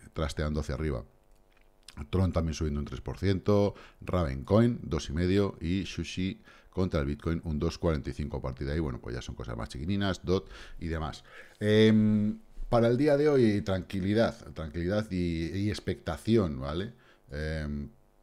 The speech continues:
nuestras acciones tokenizadas están bastante bien. El oro ayer subió bastante, hoy está recortando un poquito, es normal. Em,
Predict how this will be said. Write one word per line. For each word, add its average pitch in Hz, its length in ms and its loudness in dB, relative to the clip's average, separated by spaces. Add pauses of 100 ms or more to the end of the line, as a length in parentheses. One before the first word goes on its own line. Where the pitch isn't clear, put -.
(540)
nuestras 95 320 0
acciones 107 380 0
tokenizadas 92 480 2
están 82 240 -2
bastante 80 320 -4
bien. 113 240 2 (340)
El 92 380 2
oro 110 180 6
ayer 101 180 8
subió 92 300 4
bastante, 107 500 2
hoy 82 200 0
está 76 240 -4
recortando 73 440 -6
un 65 60 -6
poquito, 90 380 -4
es 78 80 -4
normal. 82 420 -2 (400)
Em, 80 800 -2